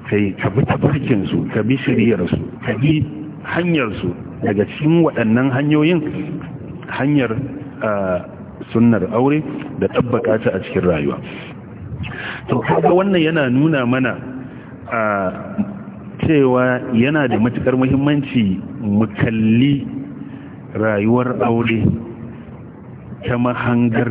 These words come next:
ibada, ta mahangar wani aikin annabawa,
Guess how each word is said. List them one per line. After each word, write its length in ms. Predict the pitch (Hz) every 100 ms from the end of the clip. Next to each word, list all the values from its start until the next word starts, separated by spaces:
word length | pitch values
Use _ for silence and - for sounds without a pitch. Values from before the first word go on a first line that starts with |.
| 120
ibada, 640 | 107 95 104 107 101 85 -
ta 80 | 117
mahangar 680 | 123 120 123 120 113 123 117 120 - - -
wani 220 | 117 123 -
aikin 400 | 123 120 113 95 -
annabawa, 640 | 113 110 113 113 113 117